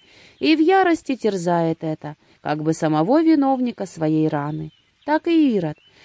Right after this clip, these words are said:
мучимый гневом и не находя виновников своего гнева,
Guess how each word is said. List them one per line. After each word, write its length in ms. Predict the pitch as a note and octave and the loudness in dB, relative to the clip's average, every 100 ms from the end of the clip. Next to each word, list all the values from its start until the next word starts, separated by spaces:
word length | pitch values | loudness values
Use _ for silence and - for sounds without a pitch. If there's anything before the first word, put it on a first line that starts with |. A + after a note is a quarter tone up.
| - | -12
мучимый 480 | C4 D4 A4 G4+ A3 | -6 -4 0 4 4
гневом 580 | F#3 G#3 D4 E4 C#4+ B3+ | 4 2 4 6 4 2
и 140 | - | 0
не 140 | F3+ F3+ | 0 0
находя 500 | F3+ F#3 F3+ G3 F#3+ | 0 0 2 4 4
виновников 680 | E3+ E3 E3 E3+ D#3+ E3 | 2 2 2 0 -2 -6
своего 400 | D#3+ E3 D#3+ D#3+ | -4 0 2 2
гнева, 480 | D#3 F3 C4+ E4 D#4 | 0 0 2 2 2